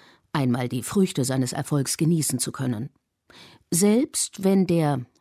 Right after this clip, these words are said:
Unternehmer neuen Stils eine, wie Weber sagt, unendlich viel intensivere Arbeitsleistung erbringt als frühere Unternehmergenerationen.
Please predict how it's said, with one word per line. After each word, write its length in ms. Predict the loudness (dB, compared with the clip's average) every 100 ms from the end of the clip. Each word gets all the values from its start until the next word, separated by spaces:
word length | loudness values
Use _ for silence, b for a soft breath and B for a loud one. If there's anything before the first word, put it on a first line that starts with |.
| -6
Unternehmer 720 | -4 -2 0 2 2 2 2
neuen 280 | 2 0 -2
Stils 680 | -2 0 2 2 0 -6 -12 B B -4
eine, 460 | 2 4 4 2 2
wie 160 | 2
Weber 260 | 2 2 2
sagt, 380 | 2 0 -2 -12 b b _ 2
unendlich 800 | 2 2 0 0 0 -4 -6
viel 300 | -4 0 0
intensivere 880 | 2 0 2 0 2 2 2 0 -2
Arbeitsleistung 840 | 0 0 2 0 0 0 0 0 0
erbringt 480 | 0 2 2 0 -6 b b b
als 260 | -2 -2 -6
frühere 560 | 0 4 4 2 0
Unternehmergenerationen. 1400 | 0 0 2 4 2 2 -2 -2 -4 -4 -2 -2 -2 -6